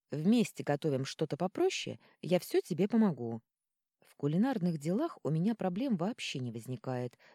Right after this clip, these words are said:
только времени мало. «Свято порадуешь вечером, а я пока тебе выложу свой крутейший план.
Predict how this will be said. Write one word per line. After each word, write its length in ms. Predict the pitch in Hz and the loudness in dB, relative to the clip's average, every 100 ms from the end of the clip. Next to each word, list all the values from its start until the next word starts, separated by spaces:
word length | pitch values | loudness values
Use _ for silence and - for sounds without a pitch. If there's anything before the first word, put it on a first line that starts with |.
| - | -4
только 260 | 330 - | -4 -2
времени 400 | 285 180 117 113 | 0 0 0 -4
мало. 380 | 117 113 113 - - _ _ _ _ _ _ _ - - - | -6 -8 -12 -14 -16 _ _ _ _ _ _ _ -20 -20 -16
«Свято 440 | - 359 349 202 139 | -6 2 4 4 0
порадуешь 560 | 147 143 131 139 - | 0 0 0 0 -2
вечером, 560 | 131 127 - 135 135 131 _ _ | -4 -4 -2 -2 -2 -4 _ _
а 120 | - 156 | -2 0
я 160 | 339 | 2
пока 260 | - 175 143 | 0 0 -2
тебе 240 | 135 139 | -4 -6
выложу 380 | 131 269 247 131 | -2 -2 0 -4
свой 300 | - 143 247 | -6 -2 -2
крутейший 560 | - - 139 185 - 190 | -2 -8 -6 -4 -4 -4
план. 340 | 123 104 | -6 -8